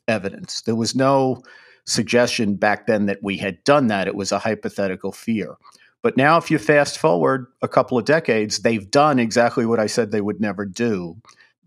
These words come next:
But it's actually a worse problem because I think being an intelligence agency is such a different discipline than being a police agency that the intelligence part, especially the fact that the intelligence really, t-,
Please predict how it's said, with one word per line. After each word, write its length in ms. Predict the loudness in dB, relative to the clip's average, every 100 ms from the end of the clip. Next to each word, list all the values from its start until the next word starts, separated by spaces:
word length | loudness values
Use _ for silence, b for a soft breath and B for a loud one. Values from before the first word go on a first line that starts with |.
| -4 0
But 160 | 2
it's 220 | 0 2
actually 460 | 4 4 4 2 4
a 80 | 2
worse 460 | 0 2 2 0
problem 520 | 2 4 4 2 -4 -4
because 320 | -4 -2 -2
I 80 | -2
think 380 | -2 -2 -4 _ _ _
being 340 | 2 2 2 2
an 100 | 0
intelligence 800 | -2 0 2 2 2 0 -2
agency 560 | 0 -2 -2 -4 -2 -2
is 140 | -4
such 340 | -2 -2 -2 -4
a 60 |
different 480 | -4 -4 -2 -4 -4
discipline 760 | -4 -2 -4 -4 -6 -4 -6 -8 _ _ _ _ _ -4
than 160 | -2
being 260 | 0 -2 -2
a 60 | -4
police 520 | -6 -2 -2 0 0
agency 840 | -2 -2 -6 -6 -6 -6 -8 -12 b b b b b _ -2
that 200 | -2 -2
the 160 | -4 -2
intelligence 840 | -4 -2 2 2 2 0 -2 -4
part, 420 | -2 0 2 0 -2
especially 540 | -4 0 0 2 0
the 200 | -2 -8
fact 280 | -2 -2 0
that 160 | -6 -6
the 120 | -6
intelligence 760 | -6 -2 0 0 -2 -4 -6
really, 240 | -4 -4 -6
t-, 160 | -10